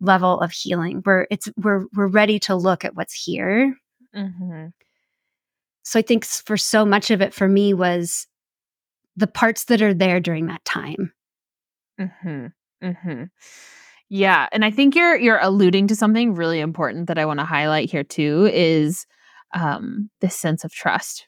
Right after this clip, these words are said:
Speaker 2: right? Like, you've been aware and aware long enough, right? To be like,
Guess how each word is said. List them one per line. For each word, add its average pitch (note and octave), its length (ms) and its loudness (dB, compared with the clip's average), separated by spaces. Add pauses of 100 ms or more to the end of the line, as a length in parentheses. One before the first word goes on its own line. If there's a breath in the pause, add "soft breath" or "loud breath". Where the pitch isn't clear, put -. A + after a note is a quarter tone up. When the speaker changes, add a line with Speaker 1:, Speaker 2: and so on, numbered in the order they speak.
(140)
Speaker 2:
right? D#3 260 0
Like, F3+ 200 -2
you've F3+ 260 -4
been G3 240 0
aware G#3+ 1300 2 (180)
and G3+ 160 0
aware G3 520 2
long F3+ 520 2
enough, E3 840 -4
right? E3 440 -2 (120)
To G#3+ 180 -2
be F#3+ 140 0
like, E3+ 240 0